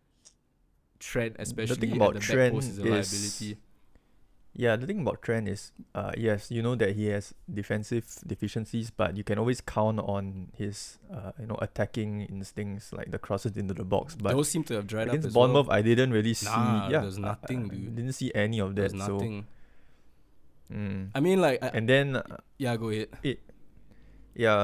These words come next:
Speaker 2: uh, then going back to, um, you know, the, the penalty incident, like,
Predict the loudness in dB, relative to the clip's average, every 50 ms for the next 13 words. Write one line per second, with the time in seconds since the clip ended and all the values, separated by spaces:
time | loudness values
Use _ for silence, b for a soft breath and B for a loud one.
0 | 2 2 0 0 2 2 2 0 0 -2 -4 -4 -4 -4 -4 -4 -2 0 0 0
1 | 0 -2 -6 -6 -4 -4 -2 -2 -2 -2 -4 -4 -4 -4 -6 -8 -12 -18 -16 -10
2 | -8 -6 -6 -6 -6 -6 -8 -10 -10 -12 -14 -16 -18 -18 -14 -8 -6 -6 -4 -4
3 | -6 -4 -4 -4 -4 -2 -2 -2 -2 -2 -2 -2 -4 -2 -2 -4 -4 -4 -4 -2
4 | -2 -2 -2 -2 -2 -4 -4 -4